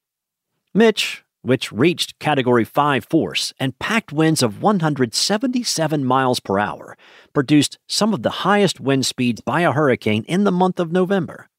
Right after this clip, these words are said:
It left billions in economic damages, and the trail of destruction the storm left was staggering, spanning from Central America to Florida, and all the way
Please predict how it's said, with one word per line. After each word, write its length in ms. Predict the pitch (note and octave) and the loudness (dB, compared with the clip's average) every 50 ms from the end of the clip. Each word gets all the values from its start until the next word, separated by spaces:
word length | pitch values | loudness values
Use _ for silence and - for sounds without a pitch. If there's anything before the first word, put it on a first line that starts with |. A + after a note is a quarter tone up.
| _ _ _ _ _ _ _ _ _ | _ _ _ _ _ _ _ _ _
It 160 | - D#3+ D#3 C3+ | -4 -4 -2 0
left 480 | D3 D#3 D3 - _ - A2+ G#2+ G#2+ | 0 0 0 0 _ -16 -14 -6 2
billions 600 | A#2+ F3+ G#3+ A3 G3 C3+ G2+ E2+ D2 C#2+ C#2 - | 4 6 6 6 6 4 2 0 -4 -6 -4 -2
in 120 | A#2+ A2+ A2+ | 0 2 2
economic 480 | A2+ - A#2+ A2 G#2+ G2+ F#2+ F#2 E2+ | 0 0 0 -2 0 0 -2 -4 -2
damages, 500 | - G#2+ G2+ F2 D2+ - - - - - - - - - - - - - | -2 -2 -2 -2 -6 -10 -14 -14 -14 -14 -14 -16 -20 -20 -20 -20 -12 -6
and 120 | - C#3 | -2 -2
the 80 | C3+ B2+ | -2 -2
trail 320 | - - - G#3+ B3 A#3+ | -2 -2 0 2 4 4
of 80 | A3+ E3+ | 4 2
destruction 540 | D3+ C#3 - - D#3 C#3+ C3+ - - C3+ A#2+ | 2 0 2 2 0 0 0 0 -2 0 0
the 60 | A2+ | 0
storm 320 | - - C#3 C3+ B2+ A#2 | 0 0 0 0 2 2
left 260 | A#2 B2 B2 - _ | 2 0 0 -2 _
was 180 | - B2 C3 B2 | -2 0 0 0
staggering, 720 | - - - - - D#3 D#3 C#3 G#2 F2+ D2+ - - - _ _ - - _ | 0 -4 -6 -4 -4 -2 -2 -2 -2 -6 -10 -10 -16 -20 _ _ -20 -20 _
spanning 440 | - - - C3 B2+ B2+ B2+ B2 A#2 | -8 -4 -2 -2 0 0 0 -2 -2
from 200 | - G#2 F#2+ F2 | -2 -4 -4 -4
Central 400 | - - - D#3+ D3+ - D3 C#3 | -2 -2 -2 -2 0 0 0 0
America 520 | C3 C3 C3+ C3+ C3 B2+ - - B2+ A#2 A2 - | 2 2 2 2 2 0 0 0 -2 -2 -2 -2
to 180 | - A2 G2+ | -4 -4 -4
Florida, 560 | - - - D3+ D#3+ C#3 F2 - - - - - _ _ _ _ _ _ _ - | -4 -4 0 0 2 0 0 -2 -8 -14 -16 -20 _ _ _ _ _ _ _ -16
and 140 | - G2+ G#2 | -14 -14 -8
all 240 | - D3 F#3 G#3 A3+ | -4 0 2 2 4
the 80 | G#3 G#3+ | 4 4
way 480 | F#3+ F3+ F#3 E3 C#3+ C3+ D3+ E3 D#3+ | 4 4 4 4 2 2 0 -2 -4